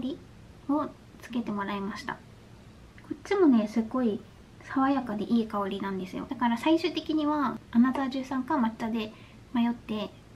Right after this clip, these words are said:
結局こっちにしました。アナザー十三。なんかね、本当にめっちゃいい香りで。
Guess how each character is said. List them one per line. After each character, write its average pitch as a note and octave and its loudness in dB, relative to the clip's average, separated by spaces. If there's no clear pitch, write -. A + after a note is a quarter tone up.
結 - -18
局 - -8
こ G#3+ -12
っ - -12
ち - -14
に - -8
し G3 -12
ま F#3+ -10
し - -18
た。 - -14
ア A3 -8
ナ G3 -4
ザ F#3+ -8
ー F#3+ -6
十 F#3 -8
三。 - -14
な C4 6
ん A#3+ 2
か A#3 6
ね、 G#3 0
本 D#4+ 12
当 E4+ 4
に D#4 4
め B3 8
っ - -4
ち - -4
ゃ - -2
い C#4+ 2
い B3+ -4
香 G#3 -4
り G3 -4
で。 F#3+ -4